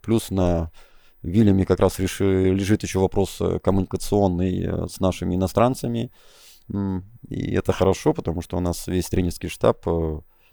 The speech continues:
говорящий на разных языках. Это и тоже Саша Низели, который итальянский, английский. Вил — это и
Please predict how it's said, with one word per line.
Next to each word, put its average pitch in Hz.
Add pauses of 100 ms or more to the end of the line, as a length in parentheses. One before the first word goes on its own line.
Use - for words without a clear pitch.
говорящий 90
на 92
разных 107
языках. 95
Это -
и 85
тоже 82
Саша 113 (440)
Низели, 101
который 85
итальянский, 90
английский. 87
Вил — 90
это 87
и 85